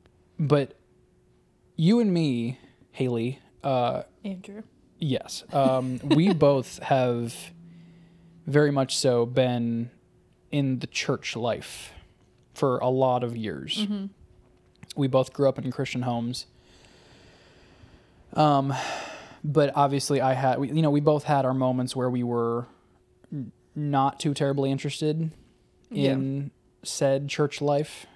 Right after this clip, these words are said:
Speaker 1: Um, and that's a different topic, but we both came to know Christ and we both were in, you know, church and all that kind of stuff.
Speaker 2: Yeah.
Speaker 1: Um, so what,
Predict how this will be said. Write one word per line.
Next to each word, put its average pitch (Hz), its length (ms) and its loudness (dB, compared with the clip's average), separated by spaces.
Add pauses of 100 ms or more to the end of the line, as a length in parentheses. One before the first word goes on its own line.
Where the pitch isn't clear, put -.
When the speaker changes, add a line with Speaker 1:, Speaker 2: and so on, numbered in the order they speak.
(120)
Speaker 1:
Um, 127 320 -2
and 143 180 -4
that's 160 240 0
a 147 40 0
different 135 320 -2
topic, 120 360 0 (100)
but 123 260 0 (840)
we 156 240 -2
both 147 520 0
came 139 380 -2
to 135 120 -4
know 127 140 0
Christ 120 400 -2
and 127 80 -4
we 127 60 -4
both 120 260 -4
were 120 140 -4
in, 117 340 -6 (100)
you 135 100 -10
know, 107 220 -10
church - 320 -8
and 120 80 -4
all - 80 -6
that - 80 -14
kind - 120 -8
of - 60 -10
stuff. - 240 -6 (240)
Speaker 2:
Yeah. 190 120 -10 (480)
Speaker 1:
Um, 127 540 0 (1160)
so - 200 0
what, 151 340 2